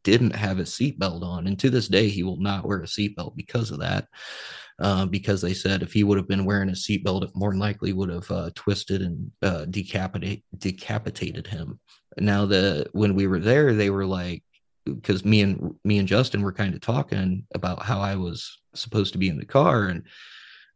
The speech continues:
the, uh, what is it, the fire and rescue, the first responders are like, "Man, it's a good thing you weren't in that car, dude. There's no way, like, anybody else would have survived. He's lucky to be alive right now." So that,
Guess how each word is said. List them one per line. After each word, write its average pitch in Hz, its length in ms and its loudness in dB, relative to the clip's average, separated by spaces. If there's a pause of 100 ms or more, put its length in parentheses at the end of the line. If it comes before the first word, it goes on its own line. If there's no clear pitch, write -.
the, 92 320 0
uh, 65 220 -6 (340)
what 92 120 -4
is - 100 -4
it, 104 60 -10
the 107 60 -8
fire 101 340 2
and 98 120 2
rescue, 98 560 -2 (680)
the - 80 -20
first 101 300 0
responders 110 540 2
are 98 120 2
like, 95 220 0
"Man, 101 160 0
it's 101 100 -2
a 98 60 0
good 98 220 2
thing 104 160 2
you 101 120 2
weren't 104 260 2
in 92 100 0
that 87 120 -4
car, 95 240 -2
dude. 95 320 2
There's 95 300 2
no 95 240 2
way, 92 420 -2 (300)
like, 85 240 -6
anybody 92 420 0
else 90 280 -4
would 87 100 -6
have 80 80 -8
survived. 92 840 -2 (100)
He's 117 300 2
lucky 90 300 -4
to 90 80 0
be 87 140 -4
alive 92 440 -4
right 90 240 -4
now." 95 380 -2 (640)
So - 200 2
that, 131 260 8